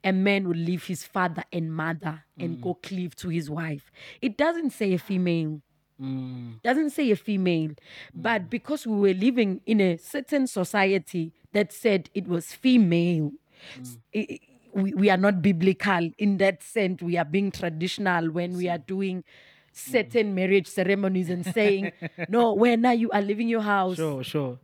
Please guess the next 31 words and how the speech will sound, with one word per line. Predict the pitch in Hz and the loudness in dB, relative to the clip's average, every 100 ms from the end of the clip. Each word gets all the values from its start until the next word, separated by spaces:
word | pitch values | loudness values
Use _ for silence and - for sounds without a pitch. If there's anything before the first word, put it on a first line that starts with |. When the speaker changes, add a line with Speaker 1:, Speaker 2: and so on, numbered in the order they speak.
| - - | -14 -2
Speaker 1:
only | 262 254 247 | 0 0 -2
to | 190 240 | -6 -4
the | 196 196 | -2 0
husband." | 214 208 202 196 175 - _ _ _ - | -2 0 0 0 -2 -12 _ _ _ -4
But, | 247 185 - - - _ | -4 -4 -8 -20 -20 _
Speaker 2:
Yeah, | 190 214 | -2 2
Speaker 1:
yeah. | 240 | 2
Speaker 2:
I | |
th-, | 254 | 2
I | 233 247 | 2 2
think | 381 415 | 0 2
there's, | 254 233 | 4 4
there, | 208 233 - | 4 4 4
there | 196 | 4
has | 220 311 - | 4 4 0
to | 196 | 2
be | 175 | 2
a | |
conversation | 156 202 196 143 - 170 - 143 | 2 -2 -2 -4 -2 -2 0 0
that | 135 | 0
needs | 139 147 - | -2 -6 -6
to | 135 | -8
be | 120 | -6
had, | 113 139 127 120 113 | -4 0 0 -2 -8
Speaker 1:
Mm. | 208 208 160 131 _ _ | -6 -2 -2 -6 _ _
Speaker 2:
um, | 131 135 127 127 127 - | -4 -2 -2 -6 -8 -6
about | 135 117 127 127 120 107 - - - _ _ _ _ _ _ | -6 -2 -2 0 -2 -6 -12 -12 -16 _ _ _ _ _ _
scriptures | - - _ 170 165 139 - 151 143 127 120 - _ _ _ - | -16 -16 _ 0 0 0 0 2 2 -2 -10 -16 _ _ _ -12
and | 117 107 - | -10 -10 -10
culture. | - 123 113 - - - _ | -6 -4 -4 -6 -10 -14 _
Speaker 1:
Yes. | 170 151 - - - | -6 -6 -8 -20 -20